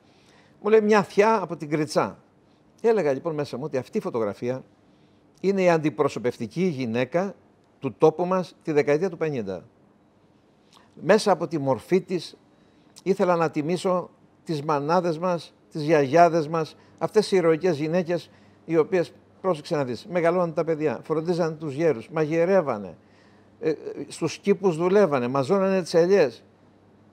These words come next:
Κάνανε τα πάντα, ήτανε ράφτρες ταυτόχρονα, γράφ-,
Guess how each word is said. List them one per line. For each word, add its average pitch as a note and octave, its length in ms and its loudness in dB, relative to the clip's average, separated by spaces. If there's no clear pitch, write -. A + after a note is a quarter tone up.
Κάνανε A3 320 4
τα G#3+ 160 0
πάντα, D3+ 760 2
ήτανε G3 440 2
ράφτρες G3 500 4
ταυτόχρονα, C#3+ 800 -2
γράφ-, F3+ 520 -2